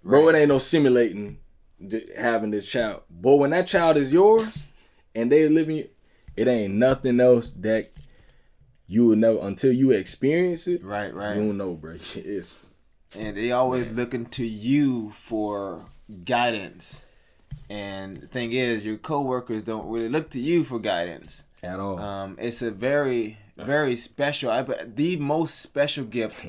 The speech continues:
Speaker 1: <laughs>
Speaker 2: other than my wife.
Speaker 1: Yeah,
Speaker 2: Um,
Speaker 1: straight up.
Speaker 2: um, is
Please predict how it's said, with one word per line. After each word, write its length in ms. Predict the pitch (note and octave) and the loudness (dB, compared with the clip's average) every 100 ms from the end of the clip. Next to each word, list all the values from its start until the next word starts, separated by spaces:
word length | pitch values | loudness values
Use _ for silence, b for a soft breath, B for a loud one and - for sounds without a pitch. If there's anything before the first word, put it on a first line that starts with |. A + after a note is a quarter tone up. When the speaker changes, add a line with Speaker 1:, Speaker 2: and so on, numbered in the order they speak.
| - _ | -20 _
Speaker 1:
<laughs> 280 | _ _ _ | _ _ _
Speaker 2:
other 260 | D3 F#3+ F3+ | 0 2 0
than 180 | D3+ C#3 | -2 0
my 140 | A#2 | -2
wife. 420 | F#2+ E2+ D#2+ - | 0 -2 -4 -10
Speaker 1:
Yeah, 320 | F2 G2 G2 F2 _ | -10 -8 -8 -10 _
Speaker 2:
Um, 380 | G#2+ A2 G#2+ G#2 | -4 -2 -2 -2
Speaker 1:
straight 180 | G2+ G#2 | 0 0
up. 240 | F#2 - | -2 -2
Speaker 2:
um, 360 | D3 B2+ A2+ - _ _ _ _ _ _ _ - | 0 0 -2 -8 _ _ _ _ _ _ _ -4
is 420 | C3 C#3 B2 | -2 0 -2